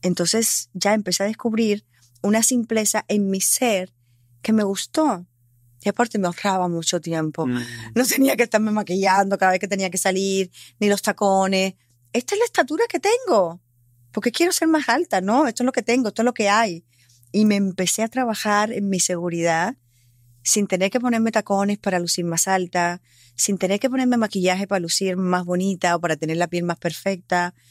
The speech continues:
Speaker 1: Y empecé a trabajar en eso y me enamoré de la Aileen simple y ya. Y eso me hizo como que amar y llegar a lo que soy ahora
Speaker 2: Mm.
Speaker 1: y buscar esa simpleza en mi vida, ¿no? ¿Qué me hace más feliz, de verdad?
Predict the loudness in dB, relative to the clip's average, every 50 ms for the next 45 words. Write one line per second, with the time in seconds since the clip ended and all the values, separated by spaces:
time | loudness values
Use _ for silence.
0 | -20 -20 -20 -20 _ _ _ -2 0 0 0 0 0 0 0 0 0 0 0 0
1 | 0 0 -2 0 0 0 0 0 0 2 2 2 2 2 2 2 2 2 2 2
2 | 2 2 2 0 -4 -4 -8 -10 -8 -4 -2 0 0 0 0 0 0 0 0 0
3 | 0 0 -2 -2 -4 _ -20 -20 -20 -20 _ _ _ -4 -2 0 0 2 2 0
4 | 0 -2 -2 -2 0 0 2 2 2 2 2 0 -2 -4 -6 -6 -4 -2 0 0
5 | 0 -2 -4 _ _ -4 0 0 0 0 0 -2 -2 -2 -2 -2 -2 -4 -4 -4
6 | -4 -2 -4 -2 -2 -2 -2 -4 -4 _ _ _ _ _ _ _ _ 0 0 0
7 | 2 2 2 4 4 4 2 0 -4 -4 -4 -2 0 0 0 0 2 2 2 2
8 | 2 0 -2 -4 -2 -4 -6 -4 -2 -2 -4 -4 -6 -8 -14 -16 -18 _ _ _
9 | -12 -10 -8 -8 -4 -2 -2 0 0 -2 -2 -2 -2 0 0 0 0 0 0 -2
10 | -2 -2 -2 -2 -2 -2 -2 -2 -2 -2 -2 -2 -2 -4 -6 -6 -6 -6 -4 -4
11 | -6 -6 -10 _ -20 -20 _ _ _ -4 -2 -2 0 0 0 0 -2 -2 -2 -4
12 | -4 -4 -4 -4 -4 -4 -2 -4 -4 -6 -6 -4 -4 -2 -2 0 0 -2 -2 -4